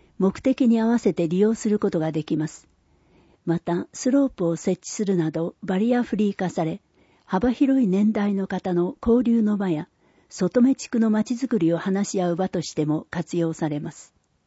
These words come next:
写真、テープカット後には館内見学を行いました。出地区公民館開所式テープカットの様子です。問い合わせ、外目地域センター。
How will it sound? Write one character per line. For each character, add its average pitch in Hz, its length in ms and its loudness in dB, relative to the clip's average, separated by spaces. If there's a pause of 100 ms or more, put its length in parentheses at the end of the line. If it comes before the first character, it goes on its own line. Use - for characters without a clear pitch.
(1040)
写 - 220 -6
真、 170 420 -4 (720)
テ 247 220 4
ー - 40 -4
プ - 140 -12
カ 240 120 0
ッ - 120 -8
ト 240 120 2
後 240 120 2
に 185 140 2
は 160 280 -2
館 220 180 -2
内 262 300 4
見 254 240 4
学 185 300 -2
を 160 100 -2
行 - 220 -4
い 160 260 2
ま 151 120 -6
し - 160 -12
た。 - 120 -14 (1500)
出 - 240 -4
地 - 160 -8
区 - 160 -16
公 262 220 4
民 262 200 8
館 170 320 2
開 208 260 -2
所 196 180 -2
式 - 480 -4
テ 220 200 4
ー - 60 0
プ - 100 -20
カ 226 120 -2
ッ 240 160 -6
ト 170 100 -2
の 160 100 2
様 160 200 0
子 160 160 -10
で 156 100 -6
す。 - 220 -20 (840)
問 233 220 8
い 214 60 4
合 202 80 4
わ 190 160 2
せ、 170 300 -6 (580)
外 - 320 2
目 269 180 8
地 254 220 0
域 - 160 -4
セ 254 180 4
ン 208 80 4
タ - 160 -6
ー。 156 260 -6